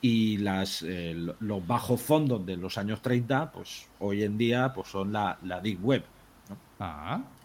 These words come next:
Speaker 2: muy bien.
Speaker 1: Entonces, eh, como yo también suelo, como os decía, suelo leer novela corta y también me gustan las novelas con mucho ritmo,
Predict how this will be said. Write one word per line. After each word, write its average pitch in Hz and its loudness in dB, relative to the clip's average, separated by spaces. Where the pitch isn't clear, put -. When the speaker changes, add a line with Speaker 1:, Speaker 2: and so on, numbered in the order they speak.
Speaker 2:
muy 104 -2
bien. 107 -4
Speaker 1:
Entonces, 143 6
eh, 123 4
como 123 2
yo 135 6
también 139 4
suelo, 131 6
como 117 0
os 113 -2
decía, 120 4
suelo 135 4
leer 139 6
novela 131 4
corta 139 2
y 117 2
también 123 4
me 147 6
gustan 143 4
las 123 2
novelas 139 2
con 110 -2
mucho 139 2
ritmo, 165 2